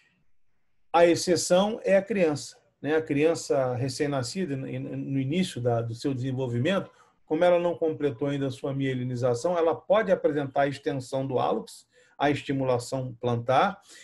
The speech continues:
e isso não é considerado um sinal de Babinski. Isso é uma reação natural dela.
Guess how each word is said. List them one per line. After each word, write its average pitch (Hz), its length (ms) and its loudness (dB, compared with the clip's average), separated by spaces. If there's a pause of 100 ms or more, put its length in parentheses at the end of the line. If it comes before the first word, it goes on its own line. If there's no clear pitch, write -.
(120)
e 180 120 0
isso 180 240 0
não 170 80 2
é 170 100 2
considerado 165 720 2
um 139 40 -4
sinal 123 360 -4
de 120 100 -4
Babinski. 117 520 -8 (400)
Isso 120 180 -4
é 127 40 0
uma 127 120 0
reação 123 420 0
natural 139 540 0
dela. - 320 -8